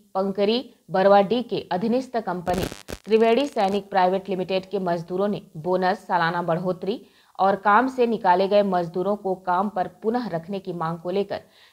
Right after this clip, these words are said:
शनिवार की सुबह छह बजे वूम बैरियर उरूप के पास धरना पर बैठे। धरना की पूर्व मांग को लेकर कंपनी के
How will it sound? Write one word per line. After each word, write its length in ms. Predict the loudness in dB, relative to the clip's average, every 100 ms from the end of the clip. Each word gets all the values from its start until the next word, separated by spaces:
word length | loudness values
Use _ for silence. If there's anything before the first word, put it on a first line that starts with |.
| -6
शनिवार 440 | 0 4 6 6
की 140 | 2 -6
सुबह 320 | 0 4 4
छह 280 | 2 -2 0
बजे 380 | 0 -2 -2 -4 -10 _ _ _ _
वूम 340 | -4 0 2 2
बैरियर 580 | 4 4 4 2 0 -2 -12 _ _ _
उरूप 300 | -2 0 0
के 100 | -2
पास 320 | -4 -2 -4 -4
धरना 220 | -8 -6
पर 160 | -4 -6
बैठे। 340 | -6 -8 -10 -18 _ _ _ _
धरना 280 | -10 -6 -4
की 120 | -4 -6
पूर्व 280 | -4 -2 0
मांग 280 | 0 -2 -4
को 140 | -6
लेकर 400 | -4 -2 -2 -6 -6 _ _ _
कंपनी 420 | -2 0 2 0 -2
के 200 | 0